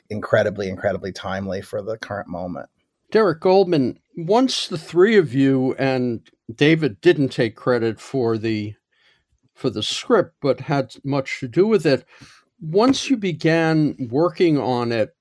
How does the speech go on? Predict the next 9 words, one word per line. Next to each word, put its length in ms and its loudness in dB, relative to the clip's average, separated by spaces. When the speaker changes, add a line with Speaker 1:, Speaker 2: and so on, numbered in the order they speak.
Speaker 2:
how 520 2
did 500 2
the 360 2
collaboration 880 2
come 300 -6
together 560 -2
into 300 -6
one 420 -2
play? 540 -2